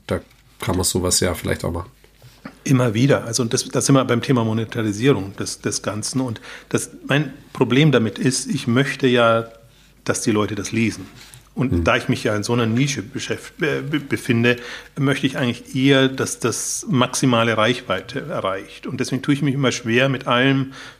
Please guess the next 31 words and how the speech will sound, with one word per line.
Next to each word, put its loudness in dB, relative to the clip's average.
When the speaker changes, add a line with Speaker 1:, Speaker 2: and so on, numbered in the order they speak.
Speaker 2:
äh, -2
Paywall-Modellen 2
und -4
allem, 0
was, -6
was -10
ich -8
so -10
hinter 2
die -4
Mauer, -2
ähm, -4
tue. 4
Und 0
für -2
mich 2
hat 0
das -6
immer 2
andersrum 0
besser -8
funktioniert. -8
Aber 4
muss 4
es 0
auch 0
ein 4
bisschen 2
vielleicht -2
so 4
sehen, 2